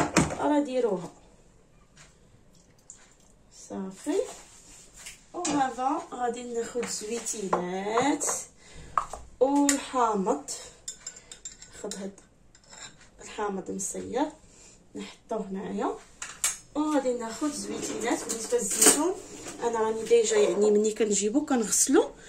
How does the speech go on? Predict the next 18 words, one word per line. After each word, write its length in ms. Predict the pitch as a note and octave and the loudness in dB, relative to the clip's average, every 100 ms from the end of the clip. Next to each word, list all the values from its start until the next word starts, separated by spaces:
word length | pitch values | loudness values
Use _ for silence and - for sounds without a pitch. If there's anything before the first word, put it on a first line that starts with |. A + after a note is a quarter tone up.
| - - - | -18 -6 4
وكنديرو 540 | D4 - C#4+ A#3+ A#3+ | 6 6 4 6 4
في 100 | A#3 | 2
قرعه 260 | - A#3+ E4 | 0 2 2
وكنولي 360 | - D4 C#4 | 4 6 6
نزيد 220 | B3+ A#3 A3 | 4 4 2
عليه 420 | F#3+ C#4+ D#4 - - - - - | 4 4 4 0 -14 -20 -20 -12
الماء 440 | G#3+ G#3+ A3+ D#4+ - - - - G3 | -6 0 2 0 -2 -20 -20 -16 -4
عادي. 520 | G3+ F#3+ F3 D4 - - - - - - - - - - - G#3+ | -2 -2 -2 -2 -2 -14 -20 -20 -20 -20 -20 -20 -20 -8 -4 0
ضروري 500 | A3 C4+ E4+ D#4+ C#4+ | 4 6 6 4 2
الزيتون 420 | - B3+ F4 D#4+ | 0 -4 0 0
هكا 260 | B3 - | 0 0
ملي 180 | C4 B3+ | -2 -2
تجيبوه 440 | - A#3+ C4 G#4+ - | -6 -4 4 6 4
غسلوه 560 | - - C#4 C#5 - - - - - - - - - - - - - | -2 0 4 4 4 -6 -20 -20 -20 -20 -20 -20 -20 -20 -20 -20 -8
وعاد 260 | C4+ D4 D4 | -2 -2 2
ديروه 300 | C4 A#3+ G3+ | 4 4 2
في 120 | - - | -6 -8
قريعه. 440 | G#3 G3 E3+ F3+ | -4 -4 -4 -8